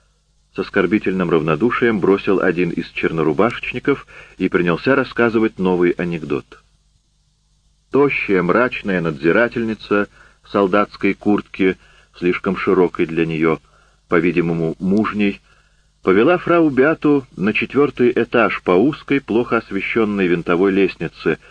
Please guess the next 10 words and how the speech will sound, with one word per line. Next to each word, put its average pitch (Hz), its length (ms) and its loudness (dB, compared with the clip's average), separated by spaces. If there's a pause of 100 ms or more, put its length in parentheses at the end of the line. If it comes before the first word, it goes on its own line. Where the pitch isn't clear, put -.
(140)
выложенной 95 640 0
плитками 101 680 -2 (480)
светло-серого 92 720 0
песчаника. 76 720 -6 (1400)
Фрау 107 320 0
Беата 123 540 0 (300)
безучастно 113 680 0
следовала 90 520 0
за 85 140 -2
ней. 73 260 -8